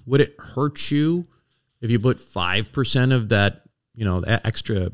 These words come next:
twenty-five thousand dollars a year you had to invest into something that could blow up, right? It, that would be about twelve hundred fifty bucks.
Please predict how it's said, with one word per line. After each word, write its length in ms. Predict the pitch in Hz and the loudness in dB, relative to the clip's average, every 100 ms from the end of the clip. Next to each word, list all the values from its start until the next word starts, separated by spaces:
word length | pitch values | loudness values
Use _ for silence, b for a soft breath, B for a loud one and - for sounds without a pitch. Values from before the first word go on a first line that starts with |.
| - - | -10 -2
twenty-five 560 | 127 117 117 107 104 | 0 0 0 -2 -2
thousand 400 | - 104 104 104 | 0 0 2 2
dollars 260 | 92 101 95 | 2 2 0
a 60 | |
year 160 | 95 98 | 0 2
you 160 | 101 95 | 2 0
had 320 | 95 98 95 | 0 -2 -2
to 120 | 98 | 0
invest 520 | 92 95 95 110 - | 0 0 0 -2 -6
into 800 | - 110 113 - 113 101 95 95 _ _ _ _ _ | -2 2 2 0 0 2 2 -2 _ _ _ _ _
something 540 | - 127 113 117 117 | -4 0 2 2 2
that 200 | 101 95 | 2 0
could 220 | - 95 87 | 0 -4 0
blow 280 | 104 110 | 2 4
up, 320 | 98 113 151 - - _ _ _ _ - | 4 2 -2 -10 -20 _ _ _ _ -2
right? 340 | 104 127 139 _ _ _ - | 0 0 -2 _ _ _ -4
It, 260 | 151 151 143 | -4 -2 0
that 200 | 160 190 | 2 4
would 100 | 143 | 6
be 140 | 156 | 6
about 600 | 123 127 123 117 - - | 6 6 6 2 -4 -8
twelve 240 | - 147 | 0 2
hundred 300 | 131 127 107 | 4 4 2
fifty 320 | 107 107 - 92 | 2 0 2 -4
bucks. 560 | 85 78 - - - | -2 -6 -8 -10 -10